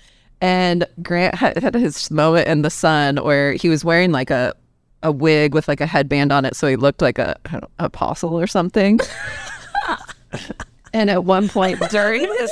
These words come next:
finale, he had to do a knee slide, and one of his knee pads got stuck, and he just, like, <laughs> like, forehead to the ground, and his wig fell off.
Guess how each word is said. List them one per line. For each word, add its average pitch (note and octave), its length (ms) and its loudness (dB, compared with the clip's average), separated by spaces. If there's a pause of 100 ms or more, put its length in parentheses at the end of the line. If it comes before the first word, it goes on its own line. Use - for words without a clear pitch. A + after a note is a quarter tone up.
(140)
finale, F#3 760 2
he F#3 200 -2
had F3+ 240 0
to F#3+ 80 -4
do F3+ 240 0
a E3 80 4
knee E3+ 320 -2
slide, A3 680 2 (720)
and G#3+ 200 2
one G#3 140 2
of A3+ 80 4
his G3+ 200 4
knee F#3 180 2
pads - 480 -8
got - 260 -6
stuck, A4+ 640 -2 (360)
and D#4+ 120 4
he E4+ 140 2
just, E4 180 2
like, F#3 220 2 (280)
<laughs> - 800 0
like, D4+ 440 -2
forehead C4 560 2
to - 160 -2
the A#3+ 100 0
ground, G#3+ 680 2
and G3 160 -2
his G3 220 -2
wig F3+ 240 2
fell G#3+ 280 4
off. A3 340 2